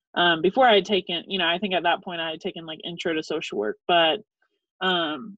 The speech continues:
that just gave me, like, the boost of, like, geez, like, I can have a hand in this. I can,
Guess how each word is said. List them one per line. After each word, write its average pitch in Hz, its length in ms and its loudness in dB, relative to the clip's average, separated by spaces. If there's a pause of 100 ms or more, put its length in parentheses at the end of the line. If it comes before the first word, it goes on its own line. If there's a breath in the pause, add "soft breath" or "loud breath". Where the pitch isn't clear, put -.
(140)
that 180 360 4
just 190 220 -6
gave 170 220 -2
me, 165 180 -10
like, 156 180 -10 (260)
the 165 140 -6
boost 170 520 -6
of, 160 120 -8
like, 156 280 -4 (580)
geez, 190 300 0
like, 170 220 -2
I 175 160 4
can 175 200 -8
have 170 240 -4
a 170 60 -2
hand 165 260 -8
in 175 100 -14
this. 147 220 -14
I 160 140 -8
can, 160 340 -6